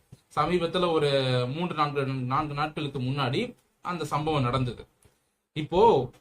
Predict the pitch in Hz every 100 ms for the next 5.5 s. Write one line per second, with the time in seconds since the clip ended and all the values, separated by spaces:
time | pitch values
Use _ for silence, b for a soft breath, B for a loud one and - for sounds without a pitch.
0 | _ 196 233 220 185 156 156 160 180 156
1 | 226 254 240 180 175 175 170 151 151 156
2 | 117 123 131 120 135 170 147 180 175 175
3 | 185 185 170 160 160 170 147 175 190 139
4 | 139 135 127 127 131 127 123 - - 123
5 | 143 135 107 104